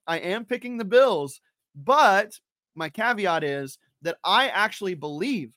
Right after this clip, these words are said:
in the Steelers' chances, whereas most of the media does not even think that they have a shot in this game. So bear with me, Tom. <laughs> Uh, you know, I, I try to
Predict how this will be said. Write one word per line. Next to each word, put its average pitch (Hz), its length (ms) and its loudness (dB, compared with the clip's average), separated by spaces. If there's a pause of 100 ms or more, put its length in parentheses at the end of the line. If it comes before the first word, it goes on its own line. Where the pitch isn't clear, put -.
(240)
in 190 100 -4
the 165 60 -6
Steelers' 175 500 -4
chances, 220 640 -6 (240)
whereas 160 580 0 (320)
most 202 360 -2
of 170 100 -6
the 160 80 -10
media 170 580 -2 (280)
does 147 180 -6
not 170 260 0
even 139 380 -6 (160)
think 165 160 -6
that 135 140 -12
they 143 100 -4
have 139 160 -8
a 110 80 -10
shot - 400 0
in 147 80 -8
this 131 180 -10
game. 127 360 -8 (260)
So 151 460 0 (480)
bear 202 180 4
with 214 180 2 (300)
me, 170 120 -4
Tom. 170 440 -2 (300)
<laughs> 247 100 4 (560)
Uh, 196 240 4 (120)
you 196 120 -4
know, 190 120 4
I, 202 200 4 (100)
I 170 140 0
try 185 300 2
to 196 220 4